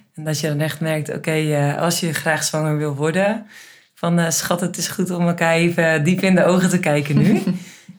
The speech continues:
Speaker 1: Eh, omdat dan echt de kans op het hoogst is ook om zwanger te kunnen raken.
Speaker 2: Klopt, ja.
Speaker 1: Mooi.
Speaker 2: Ja.
Speaker 1: En dan, eh, nou ja, dan ben je dan zwanger, eh, als dat bevr-, eitje bevrucht wordt.
Speaker 2: Mhm.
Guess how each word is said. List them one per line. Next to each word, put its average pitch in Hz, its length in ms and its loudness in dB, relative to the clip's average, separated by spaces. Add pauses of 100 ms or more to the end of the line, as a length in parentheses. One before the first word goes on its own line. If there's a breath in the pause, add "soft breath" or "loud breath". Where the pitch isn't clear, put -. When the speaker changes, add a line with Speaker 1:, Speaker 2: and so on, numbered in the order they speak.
Speaker 1:
Eh, 139 480 -2
omdat 156 340 -2
dan 175 240 4
echt 156 260 -2
de - 100 -4
kans 156 340 0
op 156 120 -4
het 147 100 -8
hoogst 160 460 0
is 151 180 -6
ook 147 200 -8
om 151 160 -6
zwanger 147 320 -4
te 139 120 -12
kunnen 127 320 -8
raken. 127 280 -18 (260)
Speaker 2:
Klopt, - 460 -8 (220)
ja. 208 200 -4 (280)
Speaker 1:
Mooi. 147 520 -2
Speaker 2:
Ja. 202 100 -2
Speaker 1:
En 165 120 0
dan, 160 220 2
eh, 143 360 2
nou 170 200 0
ja, 110 140 -2
dan 143 340 -2
ben 156 200 2
je 156 200 -2
dan 151 320 -2
zwanger, 170 720 0 (100)
eh, 143 360 -4 (140)
als 156 240 -4
dat 147 300 -4
bevr-, 147 320 -6
eitje 147 340 -4
bevrucht 156 440 -6
wordt. 214 360 -8
Speaker 2:
Mhm. 190 200 2